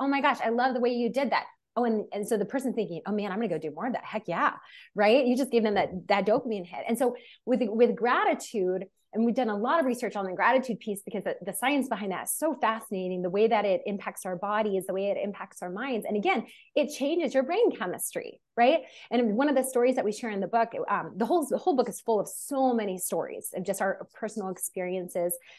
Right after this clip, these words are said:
and the lessons that we learn through those. And one of the stories that I share is I, I had a particular season where it was just a very hard, painful, one thing after another kept going wrong. And, and some pretty big, devastating things. And I was driving, it was pouring down rain, and I'm just bawling.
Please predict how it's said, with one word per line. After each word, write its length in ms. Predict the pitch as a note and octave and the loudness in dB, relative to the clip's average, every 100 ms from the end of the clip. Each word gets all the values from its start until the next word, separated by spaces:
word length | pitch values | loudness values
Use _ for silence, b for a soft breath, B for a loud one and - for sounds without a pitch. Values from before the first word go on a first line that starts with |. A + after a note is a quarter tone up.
| B | B
and 120 | A3 | 0
the 80 | G#3+ | 2
lessons 320 | G3 G3 G3+ | 0 0 -2
that 160 | G3 - | -2 -2
we 80 | F#3 | -4
learn 260 | F3 E3 | -6 -8
through 200 | E3 B3+ | -4 0
those. 300 | A#3+ F#3 F3+ - _ _ _ _ _ _ - | 2 2 0 -6 _ _ _ _ _ _ -4
And 100 | G#3+ | 0
one 120 | G#3+ C4 | 2 2
of 140 | A3 | 2
the 80 | G3 | 0
stories 300 | - G#3+ G3 | -2 -2 0
that 100 | E3+ | -2
I 80 | F#3+ | -2
share 280 | - G#3+ | -2 -2
is 240 | F3+ G3 F3+ B B B - | 0 0 -4 B B B 0
I, 240 | G#3+ G#3 - | 4 4 4
I 60 | |
had 140 | A3+ A3 | 2 2
a 20 | |
particular 480 | - G3 C#4+ D4+ B3+ | 0 -4 0 4 4
season 400 | - G3 F#3+ F#3 | 2 -4 -4 -4
where 240 | F3 E3+ | -2 -2
it 120 | - G3+ | -2 -6
was 80 | F#3 | -6
just 240 | A3+ - | -6 -8
a 60 | F3+ | -6
very 220 | E3+ D#3+ | -4 -4
hard, 500 | D#3+ - F#3+ F3+ F3 | -4 -6 -2 -2 -2
painful, 580 | - F#3 F3 D#3+ E3+ E3 | -6 -6 -4 -2 -2 -2
one 200 | E3+ E3+ | -4 -6
thing 140 | F3+ | -6
after 200 | D#3+ - | -6 -6
another 240 | E3+ D#3+ F3 | -6 -6 -6
kept 200 | - - | -10 -6
going 200 | F3 E3 | -6 -6
wrong. 360 | D#3+ D3+ D3+ b b b b b b _ _ A#3 | -8 -10 -10 b b b b b b _ _ 0
And, 320 | G#3 G3 G3 | 2 2 0
and 120 | F#3+ | -2
some 80 | G3 | 2
pretty 220 | C4 A3+ | 4 6
big, 220 | G#3+ F#3+ | 6 4
devastating 600 | G3+ F#3 F3 G#3 F3+ E3+ | 4 2 2 0 -2 -2
things. 320 | E3+ A#3+ D3 - | -2 -2 -2 -4
And 120 | G3+ | -4
I 60 | F#3 | 0
was 200 | F#3 E3+ | -2 0
driving, 540 | A#3 A#3+ G3+ D#3+ F#3 | 4 4 4 0 -4
it 60 | E3+ | -6
was 100 | F3+ | -8
pouring 340 | - A3+ G#3+ | -8 -4 -2
down 220 | A3 F#3+ | -2 -2
rain, 260 | F3+ E3+ E3 | -4 -6 -8
and 100 | - | -8
I'm 140 | F3 F3 | -6 -6
just 180 | D3+ - | -6 -4
bawling. 320 | C#3+ C2+ | -4 -4